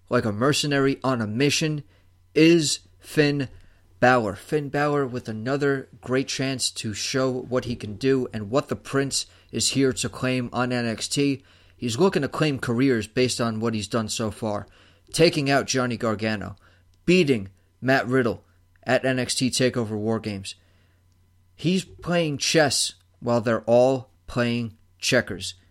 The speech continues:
And he has his checkmate set on Adam Cole. And that "my future will be my past." That line just keeps resonating and repeating every single time I see Finn Balor on the screen.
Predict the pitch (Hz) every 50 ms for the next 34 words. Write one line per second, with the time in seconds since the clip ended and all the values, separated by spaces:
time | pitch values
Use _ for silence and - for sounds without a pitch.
0 | _ _ - 110 110 104 - 151 170 170 147 135 143 143 135 117 - 127 107 -
1 | - - - - 147 135 - - 110 107 98 - - _ _ _ _ _ _ _
2 | _ _ _ _ - - - - 156 127 - - - _ _ _ _ _ _ _
3 | - 107 110 110 110 - - 113 113 110 113 113 104 - 110 107 95 85 - -
4 | _ _ _ _ _ - _ _ _ - - - 123 127 120 123 117 104 113 117
5 | 117 113 - - - - 165 170 160 - - 180 180 180 165 - - 127 123 110
6 | - 131 131 135 123 120 113 107 - - - - 120 120 110 - - - - -
7 | - - - _ _ _ _ _ _ _ _ _ _ _ _ _ _ _ _ -
8 | 120 117 - 117 117 127 147 156 127 110 104 101 98 - - 120 - - - 139
9 | 120 - - 117 123 139 131 131 127 117 107 98 92 78 82 - - - 110 107
10 | 107 104 - - - 135 143 135 117 104 95 - - 104 113 131 147 135 - -
11 | 135 123 135 120 - 127 127 123 110 104 98 95 - - 131 117 - - 131 117
12 | 110 110 113 113 110 110 104 - 107 110 101 - 104 - - - 127 117 101 92